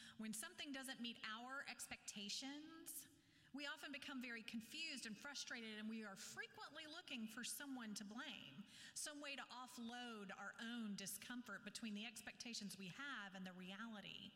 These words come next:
before us. John chooses Jesus. He puts the blame on Jesus.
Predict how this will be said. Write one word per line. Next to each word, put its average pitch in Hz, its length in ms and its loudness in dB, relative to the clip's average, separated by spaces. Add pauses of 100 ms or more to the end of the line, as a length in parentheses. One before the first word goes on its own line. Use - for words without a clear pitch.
(400)
before 262 360 -6 (120)
us. - 260 -6 (1400)
John 277 280 2
chooses 214 360 2
Jesus. - 720 0 (640)
He 269 120 2
puts - 360 0
the 240 120 -2
blame 214 480 2
on 196 200 0
Jesus. - 680 0